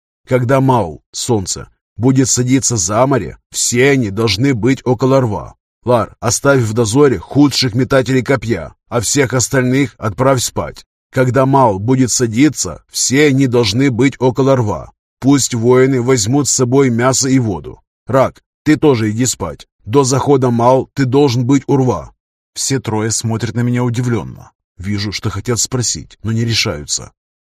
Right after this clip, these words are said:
«Лар, ты хочешь спросить, зачем все это?» «Макса, почему так надо?»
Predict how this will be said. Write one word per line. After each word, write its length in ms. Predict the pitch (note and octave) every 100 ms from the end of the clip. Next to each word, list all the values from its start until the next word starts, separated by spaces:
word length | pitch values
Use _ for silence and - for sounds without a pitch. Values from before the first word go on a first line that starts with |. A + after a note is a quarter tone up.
| _ _
«Лар, 320 | G#2+ A#2+ F#2 - _ -
ты 100 | B2+
хочешь 400 | B2 A#2+ B2 G2
спросить, 480 | - B2 - C3 A2+
зачем 460 | A#2+ G#2+ A2+ C#3+
все 180 | C3 D#3+
это?» 340 | A#2+ F2 - - _ _ _ _ _ _ -
«Макса, 720 | G2 A#2+ A#2 - A#2+ G#2+ E2 -
почему 520 | G2 G2+ A2+ C3 C3+
так 280 | A2+ A2+ F#2+
надо?» 420 | A#2+ G2 D2 C2